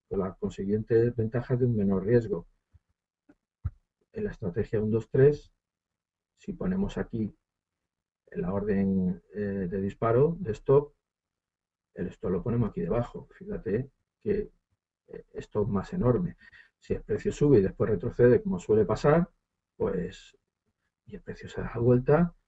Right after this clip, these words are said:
bueno, pues el stop que tenemos es, es enorme, ¿no? A ver. Efectivamente, bueno, lo del filtro y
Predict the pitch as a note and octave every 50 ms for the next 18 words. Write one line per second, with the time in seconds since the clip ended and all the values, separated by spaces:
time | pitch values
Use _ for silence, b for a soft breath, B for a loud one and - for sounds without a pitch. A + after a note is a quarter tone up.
0 | _ _ _ _ _ - - - - - - G2 - - - F2 F2 E2+ - -
1 | - - G#2 G2 - _ _ _ _ - A2 A2 A2 - - G#2+ F#2 F#2+ F#2 G2+
2 | G#2 G#2 - - G#2 G2 F#2+ F#2 F2 - G#2 - - - E2+ E2 E2+ - G2 G#2
3 | E2+ F2 B2+ C3+ - _ _ _ _ _ _ _ _ _ _ - _ _ _ _
4 | _ _ _ _ _ _ _ _ _ _ _ _ _ _ _ _ _ _ _ _
5 | _ _ _ _ _ _ _ _ _ F3 _ _ _ _ - - E3+ - F#3 G#3+
6 | G3+ - _ _ _ _ _ _ _ _ _ _ _ _ _ _ _ _ _ _
7 | _ _ _ _ _ _ _ _ _ _ _ _ _ _ _ _ _ _ _ _
8 | _ _ _ _ _ _ _ _ _ _ _ _ _ _ _ _ - G#2+ - -
9 | - F2 - G#2 G2 G#2 B2 C3 C3+ G#2+ G#2+ B2 A2+ F#2+ F#2 F2+ F2+ G2 G2 F#2+
10 | - - A#2+ A2+ A2+ - C3 C3+ D3+ E3+ - - - A2 G2 G2 F#2+ F#2+ F#2 F#2